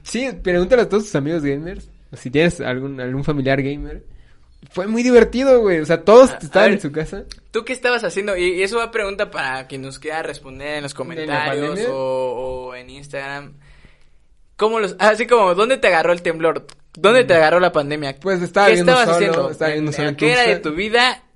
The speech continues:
Speaker 2: antes de la pandemia y qué
Speaker 1: Ah,
Speaker 2: fue
Speaker 1: fue muy
Speaker 2: después?
Speaker 1: distinto porque yo estaba a punto de entrar a algún empleo en Tuxtla Gutiérrez, viviendo solo aún.
Speaker 2: Ujú.
Speaker 1: Y pues fue regresarme a casa de mis papás,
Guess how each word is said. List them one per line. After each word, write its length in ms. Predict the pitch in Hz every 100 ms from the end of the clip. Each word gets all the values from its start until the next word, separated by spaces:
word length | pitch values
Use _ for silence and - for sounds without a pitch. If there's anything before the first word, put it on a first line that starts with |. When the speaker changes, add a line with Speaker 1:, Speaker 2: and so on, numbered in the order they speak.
| _
Speaker 2:
antes 320 | 160 190 196
de 60 | 165
la 160 | 139
pandemia 520 | 139 131 143 170 185 147
y 100 | 139
qué 120 | 147
Speaker 1:
Ah, 60 | 170
Speaker 2:
fue 320 | 165 156 147 127
Speaker 1:
fue 140 | 180
muy 80 | 185
Speaker 2:
después? 60 | 190
Speaker 1:
distinto 360 | 180 190 185 143
porque 220 | 139 135
yo 40 |
estaba 420 | 143 170 170 156 113
a 160 | - 127
punto 260 | 143 147
de 60 | 147
entrar 300 | 135 131 135
a 20 |
algún 220 | 127 127
empleo 300 | 131 127 127 127
en 240 | 127 123
Tuxtla 380 | - 135 - 131
Gutiérrez, 560 | 127 139 139 170 190 - -
viviendo 400 | 127 131 135 135
solo 240 | 135 127
aún. 320 | 123 131 165 214 -
Speaker 2:
Ujú. 320 | 135 139 160 -
Speaker 1:
Y 160 | - 175
pues 240 | 175 156 143
fue 120 | 143
regresarme 400 | 143 131 135 127
a 20 |
casa 120 | 113
de 60 | 117
mis 100 | 110
papás, 840 | 143 151 160 160 160 156 147 -